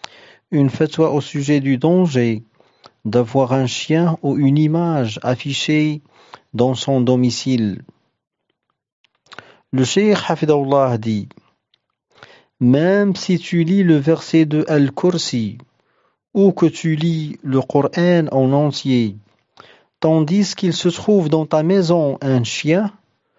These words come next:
ou une photo, c'est-à-dire une photo d'une chose animée, ou une photo, les anges n'y pénétreront pas,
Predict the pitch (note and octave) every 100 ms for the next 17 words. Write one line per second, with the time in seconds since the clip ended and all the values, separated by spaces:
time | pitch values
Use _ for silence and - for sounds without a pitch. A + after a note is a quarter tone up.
0 | _ _ _ _ - G3+ G3 G3 F3+ D3
1 | - - G#3 G3+ F#3+ A#3+ A3 - A#2+ B2
2 | B2+ A#2+ C3+ D3 C#3 C3 A2+ D3 C3+ -
3 | B2+ B2 B2 D3 G#3 - _ _ _ _
4 | - - _ - G3+ G#3+ F#3+ D#3 C3+ -
5 | A3 G#3+ F#3 G#3 - _ _ _ _ -
6 | B2+ C#3 C#3+ C3+ E3 F#3 F#3+ F3+ D3 E3
7 | F3+ F#3 E3+ E3 - D#3+ C3+ C#3+ C#3 A2+
8 | D#3 C#3+